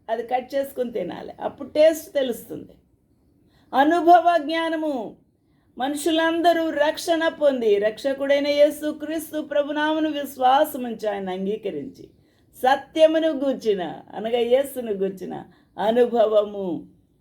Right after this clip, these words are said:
ఆ జ్ఞానము, ఆ యొక్క టేస్ట్ వారు కలిగిన వారే ఉండాలని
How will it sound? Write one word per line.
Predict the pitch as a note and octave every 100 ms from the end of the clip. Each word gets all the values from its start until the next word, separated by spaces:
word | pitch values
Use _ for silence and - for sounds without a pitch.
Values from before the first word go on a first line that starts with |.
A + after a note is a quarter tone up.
| -
ఆ | F3+
జ్ఞానము, | F3+ E3+ F#3 G3 F#3+ F#3+ E3+ D#3 C3 - _ _ -
ఆ | F3 F3 E3
యొక్క | E3 D#3+ D#3
టేస్ట్ | E3 - A3 A3+ G3+ F#3 - - _ _ _ _ _ -
వారు | D3+ D3+
కలిగిన | - G#3 A#3+ A3+ F3
వారే | E3+ D#3+ D#3+
ఉండాలని | D#3+ E3 E3 D#3 D#3 D3+